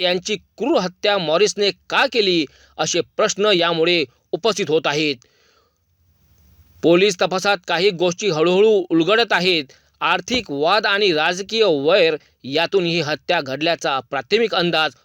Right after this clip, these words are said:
वर्तविला जात आहे. मॉरिसने कट रचून ही हत्या केल्याची माहिती सुद्धा समोर येत आहे. आरोपी मृतक मॉरिस नोरोन्ना यांच्या विरोधात पोलीस ठाण्यामध्ये तीनशे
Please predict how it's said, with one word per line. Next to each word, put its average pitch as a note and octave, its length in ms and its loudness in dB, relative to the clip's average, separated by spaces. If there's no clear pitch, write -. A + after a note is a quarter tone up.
वर्तविला D#3+ 520 0
जात D3+ 260 -4
आहे. C#3+ 240 -4
मॉरिसने E3 580 2
कट F3+ 300 0
रचून G3 340 4
ही F#3 180 2
हत्या E3+ 320 -2
केल्याची F#3+ 400 -2
माहिती F3 340 -2
सुद्धा F#3+ 280 -2
समोर F#3 280 -2
येत F#3 160 -2
आहे. E3+ 300 0
आरोपी F3+ 500 2
मृतक F3 480 0
मॉरिस F3 440 2
नोरोन्ना F#3+ 500 2
यांच्या F3+ 400 0
विरोधात E3 540 2
पोलीस F3+ 320 2
ठाण्यामध्ये F#3 540 0
तीनशे F#3 380 -2